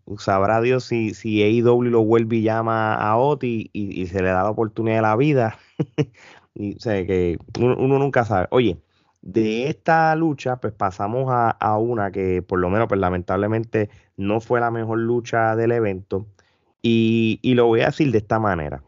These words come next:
Yo creo que nosotros tres podemos coincidir esto. Aquí el problema no son los talentos.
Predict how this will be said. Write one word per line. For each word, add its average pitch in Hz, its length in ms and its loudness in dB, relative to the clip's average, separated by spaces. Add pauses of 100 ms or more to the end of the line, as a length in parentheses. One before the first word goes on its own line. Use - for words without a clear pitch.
(680)
Yo 92 160 -2
creo 113 140 2
que 107 100 0
nosotros 98 440 -4
tres 113 140 -4
podemos 98 300 -4
coincidir 95 400 -4
esto. - 160 -14
Aquí 82 160 -2
el 131 80 2
problema 131 400 2
no 117 140 -4
son 113 220 -2
los 107 260 -2
talentos. 82 560 -8